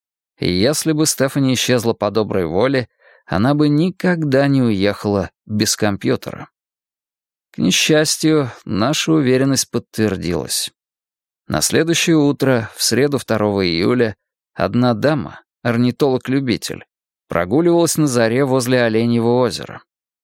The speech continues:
Она заметила, что вдали, в зарослях кувшинок и тростника, плавает какой-то тюк. Ей стало любопытно,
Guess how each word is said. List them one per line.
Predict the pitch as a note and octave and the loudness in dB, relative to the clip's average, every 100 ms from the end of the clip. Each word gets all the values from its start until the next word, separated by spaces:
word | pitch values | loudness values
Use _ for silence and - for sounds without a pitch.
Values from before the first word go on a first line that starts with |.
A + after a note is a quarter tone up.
| _ | _
Она | - G#2 A#2 | 0 2 2
заметила, | A#2+ B2 C3 A#2+ B2 | 2 2 0 0 0
что | A#2 - A2 | 0 -2 0
вдали, | G#2 A#2+ D3 D#3 | 2 2 2 0
в | E2 | 0
зарослях | F2+ A#2 A2+ A#2 - | 0 0 0 -4 -4
кувшинок | B2 - C#3+ B2+ A2+ | -6 -2 0 0 -2
и | |
тростника, | G#2+ A2+ - A2+ A2 - D#3+ D#3 | -2 -2 0 0 -2 0 -2 -2
плавает | - G#2+ B2 D3 C3+ | -2 0 0 -2 -4
какой-то | - A2+ C3 C3 B2+ | -4 -4 0 0 0
тюк. | - - D#3 - - _ _ _ _ _ _ | -4 -2 -2 -4 -20 _ _ _ _ _ _
Ей | - A#2+ | 0 2
стало | D#3+ F#3 F3 | 2 2 2
любопытно, | F#3 F3 F3 F#3 - C3 B2+ B2+ A#2+ | 2 2 0 -2 -4 -4 0 0 0